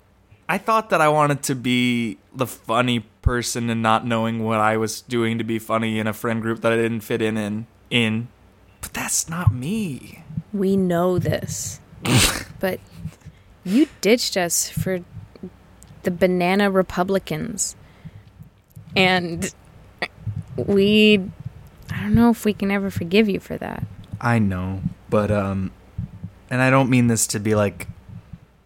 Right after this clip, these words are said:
Speaker 1: a material way of getting back to you guys, but would this shirt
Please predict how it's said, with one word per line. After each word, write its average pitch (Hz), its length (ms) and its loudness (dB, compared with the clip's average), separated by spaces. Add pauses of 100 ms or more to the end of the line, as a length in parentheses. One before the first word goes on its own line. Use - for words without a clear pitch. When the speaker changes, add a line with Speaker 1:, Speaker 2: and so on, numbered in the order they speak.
(400)
Speaker 1:
a 117 60 -4
material 104 1000 2
way 101 240 0
of 101 120 -4
getting 101 320 -2
back 104 260 -4
to - 100 -4
you 104 80 -2
guys, 104 320 -2
but 95 220 -2 (1500)
would 110 160 2
this 120 140 2
shirt 113 440 0